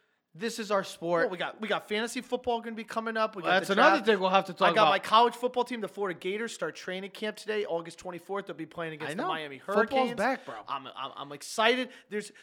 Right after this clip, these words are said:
Speaker 2: there's so much things going on right now, you know, I mean, we were talking about it today in the storylines. You know, we're gonna talk about a bunch of things today going through the divisions.
Speaker 1: I
Speaker 2: But
Speaker 1: mean,
Speaker 2: you
Speaker 1: what is there not to talk about
Speaker 2: but
Speaker 1: with football? There's so much.
Speaker 2: Well, y-, first of all, here's the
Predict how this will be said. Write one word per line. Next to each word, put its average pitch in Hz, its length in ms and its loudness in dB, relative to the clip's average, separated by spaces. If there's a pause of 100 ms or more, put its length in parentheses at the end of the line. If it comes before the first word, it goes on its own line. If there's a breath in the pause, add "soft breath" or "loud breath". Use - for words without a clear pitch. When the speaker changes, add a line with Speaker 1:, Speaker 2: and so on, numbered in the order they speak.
Speaker 2:
there's 208 200 -8
so 240 120 2
much 247 220 -2
things 233 260 -8
going 190 300 -4
on 196 220 0
right 214 180 -2
now, 208 300 -4 (320 soft breath)
you 185 100 -8
know, 180 180 0
I 165 80 -2
mean, 165 260 -10 (200)
we 202 120 -10
were 202 100 -6
talking 208 380 -4
about 185 180 -2
it 175 100 -8
today 196 300 -6
in 160 100 -10
the 147 60 -16
storylines. 156 580 -8
You 147 80 -16
know, 143 80 -12
we're 147 140 -12
gonna 165 140 -8
talk 160 180 -8
about 147 180 -10
a 139 40 -8
bunch 147 260 -8
of 139 80 -16
things 151 240 -14
today 151 180 -8
going 143 200 -12
through 143 140 -18
the 139 60 -10
divisions. 151 520 -12 (180 soft breath)
Speaker 1:
I 170 80 0
Speaker 2:
But 226 60 2
Speaker 1:
mean, 247 80 0
Speaker 2:
you 220 40 -2
Speaker 1:
what 262 220 6
is 240 160 0
there 226 160 4
not 190 320 0
to 185 60 -10
talk 180 260 -2
about 160 120 -2
Speaker 2:
but 147 80 0
Speaker 1:
with 147 100 -10
football? 170 280 -8
There's 180 200 -2
so 220 360 2
much. 208 520 2
Speaker 2:
Well, 269 100 4
y-, 247 220 -2
first 233 320 -4
of 208 40 0
all, 180 220 -6
here's 185 240 -6
the 165 40 -20